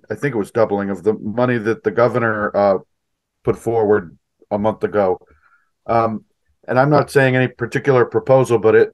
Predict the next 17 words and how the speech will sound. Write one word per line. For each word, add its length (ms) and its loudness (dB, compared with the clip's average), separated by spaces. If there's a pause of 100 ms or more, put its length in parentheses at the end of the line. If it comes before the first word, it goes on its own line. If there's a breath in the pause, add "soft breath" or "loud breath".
(160)
might, 340 0 (680)
might 220 0
it 140 -6
be 160 -2
in 100 0
our 180 2
interest 440 -4
to, 260 -2
uh, 160 4 (520 soft breath)
come 140 2
up 120 2
with 100 4
a 160 4
proposal 600 2
for, 460 -2
for, 440 0
uh, 200 2